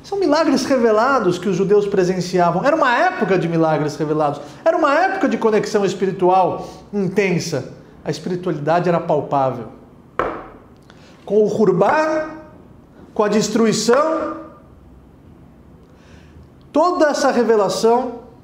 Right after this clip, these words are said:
terminou. E Deus,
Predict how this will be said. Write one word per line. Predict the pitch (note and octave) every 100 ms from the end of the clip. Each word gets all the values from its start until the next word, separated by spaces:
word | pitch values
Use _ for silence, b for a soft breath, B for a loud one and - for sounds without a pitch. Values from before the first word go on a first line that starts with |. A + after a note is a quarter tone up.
| - - - - - - -
terminou. | - F#3+ F3+ D#3 B2+ - - - - - - - - - B B B
E | G#3
Deus, | E3 G#3 D4 G#3 F#3 - - -